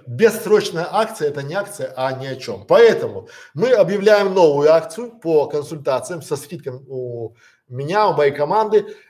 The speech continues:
для участников клуба. То есть, чтобы получить скидку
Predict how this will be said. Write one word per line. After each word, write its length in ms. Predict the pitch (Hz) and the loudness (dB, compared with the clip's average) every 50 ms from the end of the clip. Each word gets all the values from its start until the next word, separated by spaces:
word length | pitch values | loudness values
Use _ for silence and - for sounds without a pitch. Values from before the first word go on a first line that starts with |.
| _ _ | _ _
для 440 | 117 117 131 185 214 233 233 233 233 | -14 -2 2 4 6 6 6 4 2
участников 680 | 190 151 - - 180 196 190 - - 175 151 156 139 - | 0 -4 -2 2 2 2 2 2 -2 -2 -2 -2 -2 -2
клуба. 300 | - 135 123 107 107 - | -8 -12 -10 -10 -10 -12
То 80 | - | -12
есть, 100 | 104 - | -16 -10
чтобы 240 | - 180 170 175 170 | -8 -6 -4 -4 -4
получить 580 | 175 202 202 208 196 202 214 208 165 - - _ _ _ _ _ | -4 -2 -2 -2 -2 -4 -6 -6 -6 -8 -12 _ _ _ _ _
скидку 720 | _ - - - - 185 185 180 - - 233 254 247 - | _ -18 -18 -14 -8 -6 -6 -6 -6 -10 -14 -14 -14 -18